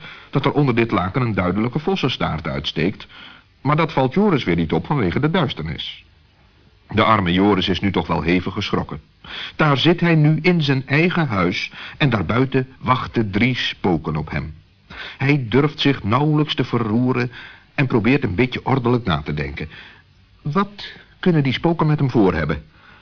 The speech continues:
Joris vermoedt dat het de bedoeling is om hem naar buiten te jagen. En meteen neemt hij het besluit om binnen te blijven, gewoon te blijven waar hij is. Dat lijkt hem in alle opzichten het meest veilige. Van buitenaf gezien is het huis nu helemaal donker,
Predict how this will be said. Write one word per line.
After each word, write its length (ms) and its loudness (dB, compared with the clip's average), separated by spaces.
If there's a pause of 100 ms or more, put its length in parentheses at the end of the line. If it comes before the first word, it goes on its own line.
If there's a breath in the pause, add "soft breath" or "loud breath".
(300 soft breath)
Joris 460 2
vermoedt 640 -2
dat 140 0
het 100 -4
de 80 0
bedoeling 480 0
is 460 -4 (200)
om 120 0
hem 100 0
naar 100 -4
buiten 300 -2
te 100 -6
jagen. 440 -8 (640 soft breath)
En 100 -4
meteen 360 4
neemt 200 2
hij 120 2
het 100 2
besluit 400 2
om 180 2
binnen 220 4
te 80 -4
blijven, 300 -2
gewoon 420 4
te 120 0
blijven 420 0
waar 160 -2
hij 120 0
is. 480 -8 (440 loud breath)
Dat 240 -2
lijkt 260 -2
hem 120 0
in 160 -2
alle 220 -2
opzichten 580 -4
het 160 -12
meest 360 -4
veilige. 480 -12 (1300)
Van 260 -2
buitenaf 500 -2
gezien 400 -4
is 100 -4
het 100 -8
huis 240 -4
nu 100 -2
helemaal 400 0
donker, 320 -2